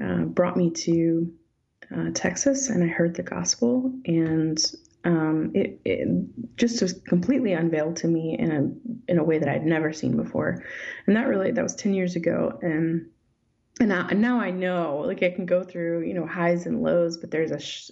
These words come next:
a certainty, a surety that's, that was not there before. That's not to say I don't still struggle with doubts or fears or, uh, sin or any of the things that I struggled with before. I still, you know, you, we carry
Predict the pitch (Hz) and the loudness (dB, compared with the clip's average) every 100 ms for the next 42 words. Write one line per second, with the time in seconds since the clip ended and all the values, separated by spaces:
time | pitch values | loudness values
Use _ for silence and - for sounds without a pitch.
0 | - 175 - - - 202 202 214 208 175 | -6 -4 0 0 2 -2 0 0 2 0
1 | - 165 170 - 95 - - - - - | 0 2 2 0 2 2 0 -4 -8 -6
2 | - 202 208 - - - - - - 175 | -2 -2 -2 -6 -12 -14 -14 -14 0 2
3 | 165 - 196 202 202 208 208 214 - - | 4 2 2 0 2 2 2 0 -6 -20
4 | _ 247 247 - 185 180 165 165 - - | _ 2 2 0 -2 0 0 -2 -4 -4
5 | 165 - 156 180 175 170 170 - - 143 | -4 -2 0 0 2 0 -2 -10 -6 -2
6 | 139 - - - - 175 156 - 165 117 | 0 0 -4 -8 -6 -2 2 4 4 2
7 | - - 82 76 135 131 - 165 - - | 0 -2 0 2 0 -2 -4 -8 -6 -2
8 | - 185 185 185 - 165 - 214 226 196 | 0 2 2 0 0 0 2 4 2 0
9 | 190 180 175 160 170 - 190 180 180 180 | -2 -4 -4 -6 -4 -2 0 2 0 -2
10 | 160 - - - 180 175 - 180 180 180 | -8 -2 0 0 -2 -2 2 4 4 0
11 | - - - _ 196 170 175 196 190 - | -8 -20 -20 _ 0 2 2 0 -4 0
12 | 180 175 175 160 156 170 | 2 4 2 0 -4 -6